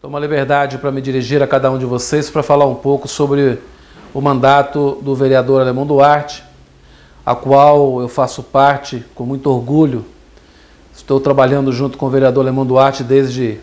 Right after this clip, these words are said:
desde o seu, seu primeiro mandato. Ele está neste, neste pleito exercendo o segundo mandato.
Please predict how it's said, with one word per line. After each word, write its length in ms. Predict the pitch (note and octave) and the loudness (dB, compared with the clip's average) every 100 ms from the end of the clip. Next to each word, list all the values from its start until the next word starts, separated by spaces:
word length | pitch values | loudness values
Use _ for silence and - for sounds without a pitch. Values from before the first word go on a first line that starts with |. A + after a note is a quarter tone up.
| - | -8
desde 220 | B2+ B2+ | -6 -6
o 40 | |
seu, 280 | A#2 C#3 B2 B2 | -6 -4 -4 -6
seu 180 | A#2+ C#3 | -4 -4
primeiro 300 | C3 B2+ C3 | -2 0 0
mandato. 480 | D3 D#3 D3 D#3+ D#3 | 0 2 4 4 0
Ele 60 | B2+ | -6
está 300 | A#2+ C3+ B2+ | -4 0 0
neste, 460 | B2+ C3+ C3+ C3 B2 A#2+ _ - - - - - | 0 -4 -4 -10 -10 -12 _ -20 -20 -20 -20 -10
neste 260 | C3+ C3 C#3+ | -6 -4 -4
pleito 500 | C3+ C3+ C#3+ C3+ C3 | 0 4 4 2 -2
exercendo 580 | B2 B2 B2+ - C#3 B2+ | -4 -2 -4 -2 -2 -2
o 40 | |
segundo 380 | B2 B2+ B2+ C3 | -4 -6 -4 -2
mandato. 580 | D3 C#3+ C#3 D3 D3+ | -2 2 2 2 0